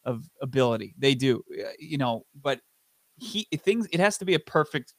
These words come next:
scenario for him to just fire on all cylinders. And coming out week one, very conducive to his skill set because he can come out fresh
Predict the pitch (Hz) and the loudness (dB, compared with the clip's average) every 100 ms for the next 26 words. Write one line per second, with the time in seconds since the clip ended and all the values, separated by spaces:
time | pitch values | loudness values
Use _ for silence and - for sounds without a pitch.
0 | _ - 139 127 127 127 127 123 120 117 | _ -2 2 4 4 2 0 0 0 -2
1 | 117 - 120 113 117 110 107 113 - 110 | -4 -2 2 2 2 -2 -2 -4 -4 -6
2 | - - - 131 156 170 180 160 156 _ | -8 -20 -10 -2 2 4 6 6 4 _
3 | _ _ 143 196 160 147 135 123 123 _ | _ _ 2 2 4 6 6 4 -2 _
4 | _ - 156 165 160 151 147 147 123 - | _ 2 4 4 2 2 2 -2 -2 -10
5 | - 151 131 - - 208 - 139 131 127 | -4 -2 -2 2 6 6 6 4 4 2
6 | 135 131 123 120 135 160 156 - 135 123 | 4 4 -2 0 2 2 2 6 6 6
7 | - | -2